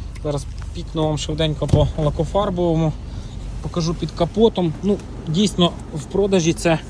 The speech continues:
єдина, я думаю, автівка з таким пробігом в Україні, чесним. Більше таких просто фізично не існує.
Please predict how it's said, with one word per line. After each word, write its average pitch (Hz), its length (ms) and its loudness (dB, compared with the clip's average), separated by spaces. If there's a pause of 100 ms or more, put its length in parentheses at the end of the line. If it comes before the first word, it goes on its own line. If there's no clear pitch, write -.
(640)
єдина, 156 500 4 (100)
я 147 100 0
думаю, 151 280 2
автівка 180 380 0
з - 40 -4
таким - 280 -2
пробігом 165 420 2
в 139 60 -2
Україні, 143 480 0
чесним. 139 440 0 (680)
Більше 160 320 0
таких - 520 -2 (400)
просто 156 380 2 (540)
фізично 143 560 2 (180)
не 147 220 2
існує. 127 720 0